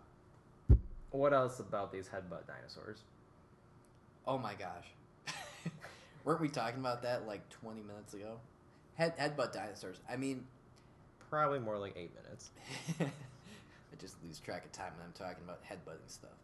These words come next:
Speaker 2: Um, these, these dinosaurs, I, I don't know. I, I think the reason I, I like 'em so much is because when I was growing up, I had a lot of dinosaur figurines.
Speaker 1: Mm-hmm.
Speaker 2: I had a massive tub of 'em.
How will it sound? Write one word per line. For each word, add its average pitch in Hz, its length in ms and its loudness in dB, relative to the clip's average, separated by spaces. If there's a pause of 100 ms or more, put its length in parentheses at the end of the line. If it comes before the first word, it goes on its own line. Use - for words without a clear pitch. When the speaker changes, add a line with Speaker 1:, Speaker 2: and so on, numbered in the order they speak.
(540)
Speaker 2:
Um, 110 320 0 (680)
these, 151 380 4
these 175 180 4
dinosaurs, 127 880 2 (1600)
I, 156 200 10
I 165 80 8
don't 170 100 8
know. 127 200 4 (300)
I, 143 220 8
I 147 60 8
think 214 180 4
the 185 80 4
reason 160 260 6
I, 135 200 2 (240)
I 117 60 -2
like 120 280 2
'em 120 100 -4
so 120 160 -4
much 101 300 -6
is 107 80 -14
because 110 340 -2
when 104 120 -8
I 117 100 -4
was 113 80 -6
growing 110 300 -2
up, 110 120 -4
I 110 60 0
had 143 140 2
a 151 40 0
lot 131 200 6
of 92 100 -8
dinosaur 113 520 -2
figurines. 104 840 -8 (180)
Speaker 1:
Mm-hmm. 113 200 -4 (220)
Speaker 2:
I 131 60 -4
had 185 140 8
a 107 200 -2
massive 123 460 -4
tub 95 280 -4
of 82 120 -8
'em. - 60 -16